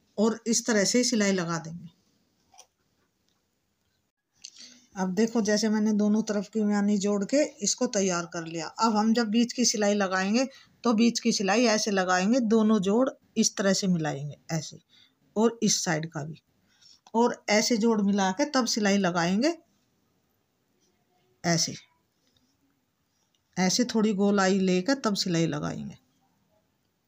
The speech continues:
इस तरह से। क्योंकि अगर आ, हमारे जोड़ ऊपर नीचे हो गए तो हमारी जो ये आसन है इसमें मतलब थोड़ा टेढ़ापन आ जाता है, उससे हमारी ये म्यानी भी खिंचने लगती है।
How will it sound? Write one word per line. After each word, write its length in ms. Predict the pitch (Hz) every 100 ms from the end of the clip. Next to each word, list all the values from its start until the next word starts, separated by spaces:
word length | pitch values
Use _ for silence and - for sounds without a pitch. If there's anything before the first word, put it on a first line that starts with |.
| -
इस 180 | 175 -
तरह 180 | 156 143
से। 160 | - - _ _ _ _ _ _ _ - - -
क्योंकि 280 | - 226 240
अगर 260 | 247 226 226
आ, 100 | 226
हमारे 440 | 226 190 190 220
जोड़ 240 | 220 220 220
ऊपर 260 | 208 214
नीचे 280 | 202 214 214
हो 140 | 240 196
गए 160 | 247 320 - _ _ _
तो 100 | 254
हमारी 600 | 233 196 202 208 240 226 - _ _ _ _ _ _ _
जो 220 | 196 190
ये 160 | 220 233
आसन 380 | 214 208 240 214
है 200 | 233 277
इसमें 420 | 247 - 247 269 -
मतलब 280 | 196 226 226 -
थोड़ा 260 | 208 208
टेढ़ापन 440 | 214 208 175 170 180
आ 100 | 170
जाता 320 | 175 151 180
है, 200 | 156 170
उससे 340 | 196 - 247 240
हमारी 360 | 185 185 226
ये 140 | 247 247 - - - - - -
म्यानी 320 | 208 226 226
भी 120 | 233 302
खिंचने 360 | 208 202 190
लगती 360 | 185 175 175 175
है। 220 | 160 165